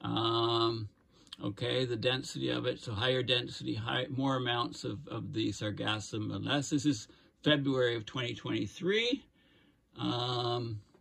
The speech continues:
so... It's pretty, it's pretty impressive, the, the, uh, extent of the, of the, uh, sargassum this year. Um, hydrogen sulfide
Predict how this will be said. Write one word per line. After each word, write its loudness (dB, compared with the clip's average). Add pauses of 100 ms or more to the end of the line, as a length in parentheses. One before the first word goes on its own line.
(680)
so... 4 (640)
It's 4
pretty, 6
it's 2
pretty 2
impressive, 2 (120)
the, -2
the, -4
uh, -2 (240)
extent 4
of -4
the, -2
of -4
the, -2
uh, -4
sargassum -4 (320)
this -4
year. -2 (600)
Um, 2 (140)
hydrogen 6
sulfide 2